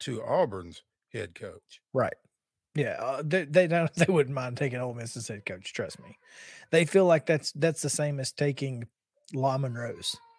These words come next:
Speaker 2: Now, it's true, is that whether, whether or not that is true, probably not,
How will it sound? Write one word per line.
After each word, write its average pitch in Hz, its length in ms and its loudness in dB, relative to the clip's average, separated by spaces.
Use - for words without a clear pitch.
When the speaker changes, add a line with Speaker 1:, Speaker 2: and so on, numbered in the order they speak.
Speaker 2:
Now, 196 120 8
it's 147 120 4
true, 294 220 10
is 151 180 10
that 156 220 4
whether, 180 280 6
whether 196 200 8
or 170 40 2
not 165 160 4
that 135 100 4
is - 120 -6
true, 180 280 6
probably 127 340 4
not, 123 260 -6